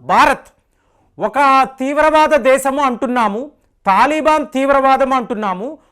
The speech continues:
వాళ్ళకి భారతదేశము రెండు వందల కోట్లు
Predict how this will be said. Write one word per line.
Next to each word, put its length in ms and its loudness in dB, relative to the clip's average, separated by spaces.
వాళ్ళకి 640 -2
భారతదేశము 1040 -4
రెండు 380 -4
వందల 520 -2
కోట్లు 600 -4